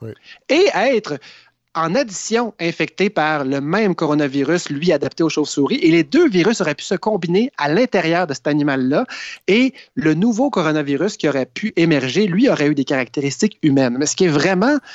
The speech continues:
Speaker 2: vraiment intéressant, Fred.
Speaker 1: Oui.
Speaker 2: Euh, on a parlé du pangolin. Donc, ce
Speaker 1: Oui.
Speaker 2: serait un animal qui pourrait avoir été
Speaker 1: Ce
Speaker 2: le,
Speaker 1: salaud.
Speaker 2: euh, l'intermédiaire.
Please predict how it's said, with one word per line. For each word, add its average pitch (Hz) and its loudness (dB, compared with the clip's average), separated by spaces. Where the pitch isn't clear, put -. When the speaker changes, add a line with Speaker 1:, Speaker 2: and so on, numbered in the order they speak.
Speaker 2:
vraiment 151 -2
intéressant, 139 -4
Fred. - -14
Speaker 1:
Oui. 110 -14
Speaker 2:
Euh, 135 -4
on 160 0
a 190 2
parlé 220 0
du 175 -10
pangolin. 156 -2
Donc, 135 -14
ce 151 -10
Speaker 1:
Oui. 147 -4
Speaker 2:
serait 185 -6
un 165 -2
animal 165 0
qui - -8
pourrait 190 -2
avoir 151 -2
été 165 -2
Speaker 1:
Ce - -4
Speaker 2:
le, 135 2
Speaker 1:
salaud. 165 2
Speaker 2:
euh, 135 -6
l'intermédiaire. 175 0